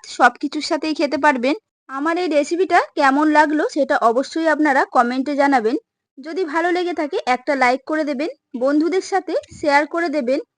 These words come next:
আর নতুন বন্ধু হয়ে থাকলে আমার চ্যানেলটিকে সাবস্ক্রাইব করে দেবেন বেল আইকন সমেত। তাহলে আমি যখনই কোনো নিত্য নতুন রান্নার ভিডিও আপলোড করব, সবার প্রথমে আপনাদের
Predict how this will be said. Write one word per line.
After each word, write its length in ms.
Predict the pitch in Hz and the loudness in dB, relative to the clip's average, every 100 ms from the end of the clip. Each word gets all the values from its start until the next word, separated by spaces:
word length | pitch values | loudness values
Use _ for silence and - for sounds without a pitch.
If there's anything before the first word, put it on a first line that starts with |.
| _ 302 | _ -4
আর 120 | 339 | 0
নতুন 300 | 311 311 370 | 2 2 0
বন্ধু 260 | 381 392 392 | 0 2 2
হয়ে 200 | 370 403 415 | 2 2 4
থাকলে 240 | 359 302 554 _ - | 2 2 -2 _ 0
আমার 220 | 262 294 - | 4 4 2
চ্যানেলটিকে 460 | 262 294 302 302 339 | 0 0 -2 -4 -2
সাবস্ক্রাইব 520 | 269 233 - 302 302 | -2 -2 -2 -2 0
করে 180 | - 359 | 0 0
দেবেন 260 | 330 254 294 _ - _ | 0 0 0 _ -20 _
বেল 280 | 277 262 330 | -4 2 6
আইকন 300 | 269 226 202 | 6 6 -2
সমেত। 360 | 202 196 180 185 _ | -6 -8 -8 -10 _
তাহলে 360 | 349 349 403 403 - | -12 -6 -4 -4 0
আমি 200 | 254 285 349 | 0 0 0
যখনই 400 | 294 247 339 359 | 0 0 -2 -4
কোনো 220 | 370 370 | -4 -4
নিত্য 260 | 349 330 - | -2 -4 -4
নতুন 280 | 339 339 339 330 | -2 -2 -2 2
রান্নার 360 | 294 285 311 | 2 2 0
ভিডিও 260 | 311 294 330 | -2 -2 2
আপলোড 380 | 294 226 285 294 | 4 4 0 0
করব, 260 | 359 311 294 571 _ _ _ _ 359 | -4 -2 -6 -8 _ _ _ _ -6
সবার 240 | 320 359 | -2 -2
প্রথমে 320 | 370 370 370 | -2 -6 2
আপনাদের 420 | 349 285 311 320 | 2 4 0 -2